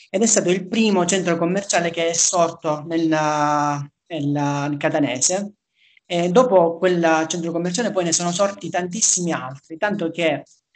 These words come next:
questa è una, una notizia che poi ho scoperto subito dopo, ehm, la provincia di Catania vanta la, mm, maggiore presenza di centri commerciali per numero di abitanti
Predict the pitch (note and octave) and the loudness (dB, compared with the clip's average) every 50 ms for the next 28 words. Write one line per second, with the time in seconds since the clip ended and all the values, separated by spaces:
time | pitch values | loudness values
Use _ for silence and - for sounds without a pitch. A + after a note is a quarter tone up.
0 | _ - _ G3+ G3+ - - F3+ E3 D#3+ D#3+ D#3+ E3+ E3+ E3 D#3+ D#3+ E3 E3 E3 | _ -8 _ 2 2 4 4 4 2 2 0 0 -2 -2 -2 0 0 0 -2 -2
1 | G3 G3+ - - E3 C#3+ D#3 D#3 D#3 F#3 F3 E3 D#3 D3 D3 - - D#3+ D3 F3+ | -4 -6 -4 -4 -2 -2 -4 -6 -2 -2 0 0 0 -2 -4 -4 -4 -2 0 2
2 | F3 D#3+ C#3 - - - D3 C#3 C#3 C#3 - - C#3+ C#3 D3+ D3 G3+ G3+ D#3+ E3 | 0 0 0 -4 -8 -6 -6 -6 -6 -6 -8 -8 -6 -6 -2 -2 -2 0 4 4
3 | D3+ C#3+ C#3+ C#3 C#3+ - D3 C#3+ C#3+ C#3+ C#3 C#3 - - - D3+ D3 D3 D3 D3 | 4 4 2 0 -2 -6 -4 -2 0 0 0 -2 -6 -6 -4 -4 -2 -2 -2 -2
4 | D3 D3 C#3+ C#3+ C#3+ C#3 C#3 C#3 C3+ C3+ C3+ D3 C#3 E3 E3 - F#3 G#3 A3 F#3+ | -2 -2 -2 -2 -2 -2 -4 -6 -8 -4 -6 -6 -4 -4 -4 -2 0 0 0 0
5 | - D3+ D#3+ - E3+ E3 E3 D3 C#3 C3 C#3 D3+ E3 F3 F3 - _ - - - | 0 -2 0 -2 -2 0 0 0 0 0 -2 -4 -4 -6 -8 -10 _ -20 -20 -20
6 | _ - G3 F#3+ F3+ E3+ D#3+ D3 D3+ D3+ C#3+ C#3+ D#3 E3 D#3+ D#3+ D#3 D#3 D3+ D3 | _ 2 2 4 4 2 0 0 0 0 0 0 0 0 0 0 0 0 0 -2
7 | D3+ D3+ D3 D3 C#3+ C#3+ C#3+ C#3+ D3+ D3 C#3+ E3+ E3+ E3+ F3 E3+ F3 F#3+ F#3+ F3+ | -2 -2 -2 -2 0 0 0 -2 -2 -4 -4 -2 0 0 0 0 0 2 2 4
8 | D#3+ D3+ C#3+ C#3+ - - - _ _ _ - E3+ E3+ - - F#3+ F3+ E3 D#3 C#3+ | 4 2 0 -2 -4 -10 -20 _ _ _ -4 0 0 2 4 4 2 2 0 -2
9 | - D3 C#3+ D#3 D#3+ D#3 F#3 F3+ D3+ D#3+ D#3+ D#3 D#3+ D#3+ E3 D#3+ D#3+ - - F3+ | -2 -4 -2 -2 -2 -2 -2 -4 -4 -4 -4 -2 -2 -2 -2 -4 -4 -4 -2 -2
10 | D#3+ D3+ C#3+ C#3+ - - F3+ F3 E3+ D#3 C#3+ C#3+ C#3+ C#3 C#3+ E3 F3 F3 D#3+ D3 | -2 -2 -4 -6 -6 -4 -2 -2 0 0 0 -2 0 0 0 0 0 0 2 0
11 | C#3+ C#3+ D3+ D#3+ - - G#3+ - F3 D3 D3+ D#3 D#3 D3 C#3 D3 D3+ D3 | 0 0 0 -2 -4 -6 -4 -2 0 0 0 -2 -4 -8 -4 -6 -6 -6